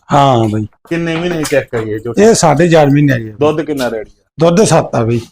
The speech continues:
Speaker 2: ਦੁੱਧ ਸੱਤ ਕਿਲੋ?
Speaker 1: ਹਾਂ, ਇਹ ਸੱਤ ਤੋਂ ਬਾਹਰ ਹੀ ਆਪਾਂ ਸੱਤ ਹੀ ਦੱਸਿਆ।
Speaker 2: ਓਕੇ, ਹੈ
Speaker 1: ਹਾਂ।
Speaker 2: ਸੱਤ ਤੋਂ ਬਾਹਰ ਦੁੱਧ।
Speaker 1: ਹਾਂ ਬਾਈ।
Speaker 2: ਤੇ ਕੋਕਾ ਹੀ ਆ ਗਿਆ ਨਾ ਬਾਈ?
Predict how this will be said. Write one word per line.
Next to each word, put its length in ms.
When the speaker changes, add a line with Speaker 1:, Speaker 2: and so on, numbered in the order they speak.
Speaker 2:
ਦੁੱਧ 300
ਸੱਤ 300
ਕਿਲੋ? 360
Speaker 1:
ਹਾਂ, 180
ਇਹ 40
ਸੱਤ 200
ਤੋਂ 220
ਬਾਹਰ 220
ਹੀ 100
ਆਪਾਂ 220
ਸੱਤ 280
ਹੀ 80
ਦੱਸਿਆ। 360
Speaker 2:
ਓਕੇ, 400
ਹੈ 140
Speaker 1:
ਹਾਂ। 80
Speaker 2:
ਸੱਤ 240
ਤੋਂ 200
ਬਾਹਰ 280
ਦੁੱਧ। 200
Speaker 1:
ਹਾਂ 220
ਬਾਈ। 220
Speaker 2:
ਤੇ 80
ਕੋਕਾ 340
ਹੀ 100
ਆ 120
ਗਿਆ 160
ਨਾ 80
ਬਾਈ? 180